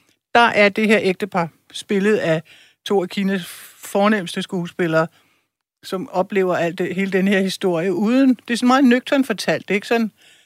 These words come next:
øh, altså, de græder, de bliver bare, altså, de tager deres prøvelser, deres,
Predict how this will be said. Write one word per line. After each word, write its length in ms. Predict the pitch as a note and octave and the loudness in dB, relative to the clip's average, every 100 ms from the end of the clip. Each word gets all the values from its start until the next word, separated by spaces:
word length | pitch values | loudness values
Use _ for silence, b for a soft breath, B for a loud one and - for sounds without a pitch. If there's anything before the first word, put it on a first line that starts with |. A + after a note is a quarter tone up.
| b b _ _ - | b b _ _ -2
øh, 440 | F#3+ F3+ E3+ C#3+ - | 0 0 0 -2 -4
altså, 140 | D#3 | -6
de 80 | F3+ | -8
græder, 420 | - C#3+ C#3+ E3 | -2 0 0 -2
de 140 | D#3+ F3+ | -4 -4
bliver 180 | G3+ | -4
bare, 360 | F#3 D#3+ E3+ F#3 - _ _ _ _ _ D#3+ | -2 0 0 0 -6 _ _ _ _ _ -10
altså, 160 | E3+ - - - | -10 -12 -16 -14
de 60 | |
tager 260 | - G#3 E3+ | -4 -2 0
deres 200 | F#3 F3+ | 0 -2
prøvelser, 300 | - D#3 E3 | -4 -4 -2
deres, 300 | F3+ E3 | -4 -4